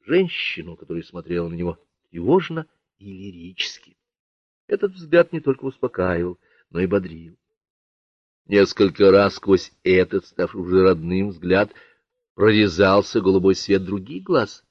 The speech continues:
Анны. Пару раз в реальности появлялся Фламмель. В отличие от томно-лирических женщин, он был твёрд и деловит.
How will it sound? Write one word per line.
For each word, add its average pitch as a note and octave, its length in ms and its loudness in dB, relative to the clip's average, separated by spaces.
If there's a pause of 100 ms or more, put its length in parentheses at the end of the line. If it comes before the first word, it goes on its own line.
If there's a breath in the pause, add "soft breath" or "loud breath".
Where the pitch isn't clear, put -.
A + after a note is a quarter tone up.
(640)
Анны. E2 580 -8 (1160)
Пару A#2 400 6
раз G2+ 340 6
в G#2 40 -4
реальности G2 600 4
появлялся F#2 480 2
Фламмель. F#2 840 0 (500)
В - 60 -8
отличие F#2+ 420 2
от - 180 -4
томно-лирических F#2+ 1120 2 (140)
женщин, C#3 580 0 (260 soft breath)
он A3+ 140 0
был G2+ 140 4
твёрд F2+ 560 2
и F#2+ 40 -16
деловит. E2 560 -4